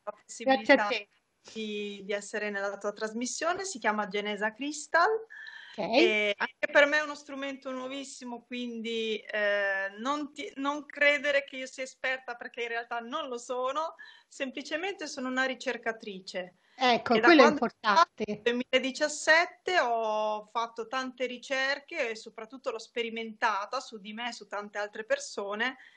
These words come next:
Speaker 2: Sì.
Speaker 1: e ho raggiunto delle, diciamo, delle scoperte, delle conclusioni, ma,
Speaker 2: Certo.
Speaker 1: mm, esperta non mi ritengo assolutamente, perché comunque,
Speaker 2: Beh, e allora,
Speaker 1: eh,
Speaker 2: eh, sei, sei
Speaker 1: ah, c'è
Speaker 2: comunque in ogni caso modesta, perché anche hai scritto un libro, quindi comunque sei,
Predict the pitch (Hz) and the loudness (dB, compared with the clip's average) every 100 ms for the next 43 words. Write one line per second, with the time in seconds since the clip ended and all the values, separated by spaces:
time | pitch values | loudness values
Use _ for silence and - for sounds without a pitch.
0 | - - 269 226 269 277 294 302 269 269 | -18 0 4 4 6 6 6 4 -2 -12
1 | - - 302 254 240 247 254 240 233 220 | -14 -12 -6 -4 -4 -4 -4 -4 -6 -8
2 | 220 220 233 247 220 196 - 208 233 247 | -10 -8 -8 -6 -8 -10 -16 -2 4 6
3 | 247 220 202 208 208 226 214 190 196 240 | 4 -4 -4 -4 -4 -6 -6 -14 -8 0
4 | 247 208 202 208 220 240 247 247 202 - | 0 0 -6 -6 -2 0 4 2 0 -6
5 | - 226 240 240 240 _ _ _ _ - | -10 -8 -8 -10 -12 _ _ _ _ -8
6 | 254 - 277 277 285 277 262 247 240 247 | -6 2 4 4 0 0 -2 -4 -4 -4
7 | 240 233 - 233 233 233 226 233 233 233 | -4 -6 -6 -6 -2 -2 -2 -6 -4 -4
8 | 208 208 208 202 208 220 220 214 415 403 | -2 -4 -6 -8 -10 -4 -2 6 10 10
9 | 262 262 294 302 269 233 240 254 - - | 10 8 8 10 10 8 6 2 0 -14
10 | - - 262 269 - 262 233 277 277 403 | -2 10 10 12 10 8 10 6 4 2
11 | 370 285 254 254 - 254 277 262 254 - | 8 10 10 6 0 4 6 6 6 10
12 | 320 320 294 277 240 233 262 202 - 196 | 12 12 8 6 8 10 10 8 0 -2
13 | 202 214 302 320 254 - 254 247 277 311 | 0 6 6 8 4 4 2 6 8 8
14 | 214 175 214 208 262 226 196 349 302 311 | 6 2 2 6 6 6 8 10 12 12
15 | 277 - 302 302 285 233 240 | 12 10 10 10 8 8 8